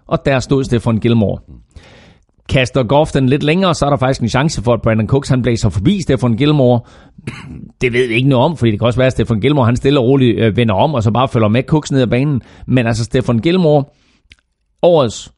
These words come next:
måske bedste cornerback i hele N F L, øh, får ikke så meget opmærksomhed som mange andre cornerbacks, fordi han bare fuldstændig lukker ned, der hvor han nu er.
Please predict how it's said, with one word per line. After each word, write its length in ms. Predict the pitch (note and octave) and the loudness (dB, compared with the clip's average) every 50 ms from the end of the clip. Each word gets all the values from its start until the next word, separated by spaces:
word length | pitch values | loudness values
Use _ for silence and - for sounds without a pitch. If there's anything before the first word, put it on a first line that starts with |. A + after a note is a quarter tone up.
| _ - | _ -2
måske 340 | - C#3 C3 - E3 E3+ D#3 | -2 -2 0 0 0 0 0
bedste 380 | B2 C#3+ D3 D3+ - - A2 - - _ - | 0 0 0 0 0 -2 -4 -4 -6 _ -4
cornerback 520 | - D3+ D3+ E3 F3 D3 A2 B2 B2 - - - | 0 0 2 2 2 0 0 0 -2 -2 -2 -2
i 140 | C#3+ C3 A#2+ | 0 2 2
hele 280 | C3+ D#3 E3 D#3+ C3+ | 2 2 2 2 2
N 120 | A#2+ A2+ G2+ | 0 0 0
F 40 | A2 | 0
L, 120 | B2 B2+ C#3+ - _ _ _ - - - - - | 0 0 0 -2 _ _ _ -20 -20 -12 -4 0
øh, 440 | C3+ C3 B2 A#2+ A#2 A#2 A2+ A2+ A2+ - - - | 2 2 4 4 4 4 4 2 0 -2 -4 -6
får 300 | - - G3 F#3+ F3 - | -4 0 0 0 0 0
ikke 280 | - F#3 F#3+ - - | 0 -2 -2 -4 -4
så 100 | - F3 | -2 -2
meget 460 | D3 C3+ C3 C3+ D3 E3 E3 E3+ E3 C#3 - _ _ _ _ _ - | 0 0 0 0 2 2 2 2 0 -2 -4 _ _ _ _ _ -2
opmærksomhed 640 | C3+ C3 C3+ C#3 D#3 E3+ - - - A#2+ B2 A#2+ A#2 | 0 0 0 0 -2 -4 -4 -2 0 0 0 0 0
som 160 | - - C3+ | -2 -4 -2
mange 220 | B2 C3+ C#3+ D3+ C#3+ | 0 0 0 0 0
andre 200 | C#3 D3+ D#3+ D#3+ | 0 0 -2 -2
cornerbacks, 600 | - D3 D3 D#3+ E3 C#3+ A2 A#2 A#2+ A2+ - - _ - | 0 0 0 0 0 0 2 0 0 -2 -4 -12 _ -6
fordi 240 | - D3 C#3 C#3 D3+ | -4 -4 -2 0 2
han 140 | C#3 B2 A2+ | 0 0 0
bare 200 | A#2+ B2+ C#3 C#3 | 0 -2 -2 -2
fuldstændig 540 | - D#3 E3+ E3 - - D3+ C#3 B2 A#2+ A#2+ | 0 0 0 0 0 -2 -2 -2 0 0 0
lukker 220 | A#2+ A#2 A2+ A#2+ | 0 2 2 0
ned, 260 | A#2+ C#3+ F3 D#3 - - - | 0 0 -2 -2 -4 -4 -4
der 100 | C3 B2 | -2 0
hvor 100 | A2 A2 | 0 0
han 120 | G#2 A#2+ C3+ | 0 2 2
nu 160 | C3 A#2+ A#2 | 2 2 2
er. 120 | A#2 A#2+ | 2 0